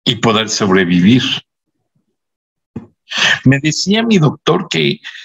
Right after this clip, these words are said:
el respirar oxígeno puro es tan importante, por eso los viejitos cuando ya andan en las últimas, les ponen el oxígeno, porque el oxígeno al llegar a los pulmones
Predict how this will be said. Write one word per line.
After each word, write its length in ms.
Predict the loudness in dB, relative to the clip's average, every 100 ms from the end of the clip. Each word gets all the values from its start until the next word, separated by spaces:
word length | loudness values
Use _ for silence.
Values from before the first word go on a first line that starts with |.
| -20 _
el 200 | 0 2
respirar 640 | 2 0 0 0 2 2
oxígeno 840 | 0 0 0 0 2 2 2 -2 -6 _
puro 460 | 2 4 4 2 0
es 400 | -2 -4 -10 _ _
tan 200 | -2 0 4
importante, 880 | 4 4 2 0 0 -2 -2 0
por 160 | 0 0
eso 120 | 2
los 180 | 2 2
viejitos 560 | 0 2 0 2 -2
cuando 260 | 0 0 2
ya 140 | 2
andan 300 | 2 0 0
en 100 | 0
las 180 | 0 2
últimas, 540 | 2 2 4 2 0 -6 -6 -6 -6 -14 _
les 260 | 2 2 2
ponen 360 | 0 2 4
el 140 | 4 2
oxígeno, 720 | 0 -2 -2 -2 0 -2 -4 -14 -12 -10 -2
porque 280 | -2 0 0
el 80 |
oxígeno 460 | 0 0 0 0 0
al 280 | 0 -2 -2
llegar 300 | -2 0 0
a 60 |
los 240 | 0 0 0
pulmones 640 | 2 4 4 4 2 -2